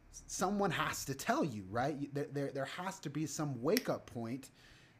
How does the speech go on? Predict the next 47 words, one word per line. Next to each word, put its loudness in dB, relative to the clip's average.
And 0
it 0
seems 0
to -4
me 0
that -2
that 4
is 0
one 4
of 0
the 0
roles 0
of 4
religion, 0
is 0
to 0
kind 0
of -2
get -4
you 0
back 2
on 2
track -2
and -8
kind 0
of -2
let 0
you 0
know, 2
"Hey, 2
this -4
isn't -2
okay," 2
or 0
you -2
should, -6
you -4
should -6
kinda 0
try 2
to, 0
to, -4
to -4
adjust 0
here 0
or 0
there. -6